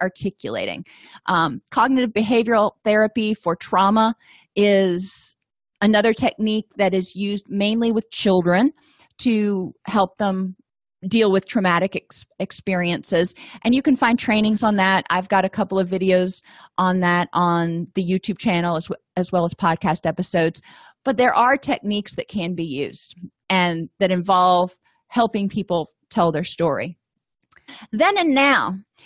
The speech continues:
help clients identify how they are different or less vulnerable now than they were then. If you were abused when you were a child,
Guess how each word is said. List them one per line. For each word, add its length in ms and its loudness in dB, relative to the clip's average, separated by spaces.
help 220 0
clients 340 0
identify 540 2
how 340 2
they 140 2
are 160 2
different 480 -4
or 120 0
less 340 0
vulnerable 880 0
now 360 2
than 180 -4
they 120 0
were 200 -2
then. 400 -4
If 220 -2
you 340 0
were 480 2
abused 520 0
when 120 -2
you 140 0
were 120 2
a 60 0
child, 600 -2